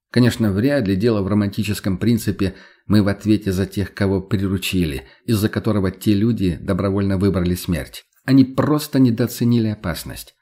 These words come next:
Так почему же так муторно становится таких мыслей на душе? Девушка обыскала просторную кухню, оборудованную всеми нужными и ненужными достижениями технической мысли. Огромный холодильник разочаровал ее пустотой.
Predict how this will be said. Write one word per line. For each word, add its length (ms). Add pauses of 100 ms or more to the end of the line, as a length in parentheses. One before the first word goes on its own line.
(560)
Так 360
почему 360
же 140
так 300
муторно 460
становится 580
таких 380
мыслей 380
на 140
душе? 400 (1200)
Девушка 380
обыскала 420
просторную 640
кухню, 540 (240)
оборудованную 640
всеми 260
нужными 460
и 160
ненужными 500
достижениями 760
технической 600
мысли. 500 (520)
Огромный 480
холодильник 680
разочаровал 680
ее 220
пустотой. 720